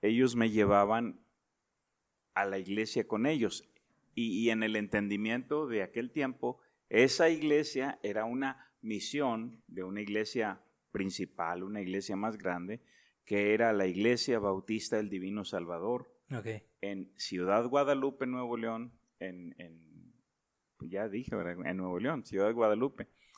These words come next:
Speaker 1: En ese tiempo el pastor era el hermano Eduardo Alejandre Gómez.
Speaker 2: Ok, sí, sí.
Speaker 1: Y entonces él fue el que me bautizó a propósito. Y, y yo hacía,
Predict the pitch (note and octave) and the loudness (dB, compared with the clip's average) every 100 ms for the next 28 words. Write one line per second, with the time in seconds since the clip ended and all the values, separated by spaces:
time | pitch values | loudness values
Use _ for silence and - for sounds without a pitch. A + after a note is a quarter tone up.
0 | - _ _ - A#2 C3+ E3 - C3 C3 | -20 _ _ 2 6 8 6 6 4 4
1 | D3 F3 B2 A#2 G#2 B2 C3 - - A2+ | 6 6 6 4 4 6 6 4 2 2
2 | B2+ B2 G#2+ A2 B2 A#2+ G#2 A2 A#2+ B2 | 4 4 2 2 2 0 2 4 4 4
3 | C3 A2 G2+ - G#2+ A#2 A2+ G#2 G#2 G#2 | 2 2 0 -2 -4 -4 -4 -4 -6 -8
4 | F2+ - - - _ B2+ - A2+ A2+ A#2+ | -12 -14 -16 -18 _ -14 -10 -10 -10 -12
5 | A2+ - A2+ F#2+ F#2+ F#2 F#2 - F#2+ G2+ | -12 -12 -14 -14 -12 -10 -10 -4 -2 -2
6 | F#2+ G#2+ G2 F2+ - - _ _ _ _ | -2 0 0 0 -8 -16 _ _ _ _
7 | - A2 A#2 A#2 A#2 B2 A2 G#2 F#2+ F2+ | -2 0 2 4 4 2 0 0 0 -4
8 | - F2 - G2 C#3+ - - - F2 - | -10 -14 -8 -6 -6 -12 -20 -10 -8 0
9 | G#2 - C#3 - D#2 _ _ _ _ _ | 0 0 -6 -6 -8 _ _ _ _ _
10 | _ _ _ _ _ _ _ _ _ - | _ _ _ _ _ _ _ _ _ -6
11 | A2 G#2+ G2+ A2+ G#2+ A2 C#3+ D3 C#3+ C#3+ | -2 -2 -2 -2 0 6 8 6 2 2
12 | C#3+ C3+ A2 F#2 - | 2 2 2 0 -2